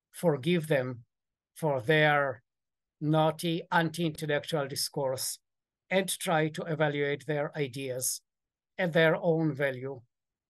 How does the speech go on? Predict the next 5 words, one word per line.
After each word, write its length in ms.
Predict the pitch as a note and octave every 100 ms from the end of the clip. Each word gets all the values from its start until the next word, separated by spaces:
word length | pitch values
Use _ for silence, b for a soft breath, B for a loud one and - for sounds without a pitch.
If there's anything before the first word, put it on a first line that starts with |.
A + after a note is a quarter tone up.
| _ _ -
without 580 | C#3+ C#3 D#3+ D3+ D3 - -
considering 600 | - C3+ - D3+ C#3+ C#3
them 340 | C#3 C3 C3 B2 _ _ _ _ _ -
class 460 | D#3 C#3+ B2 - - -
traitors. 800 | - B2 - F2 F2+ - -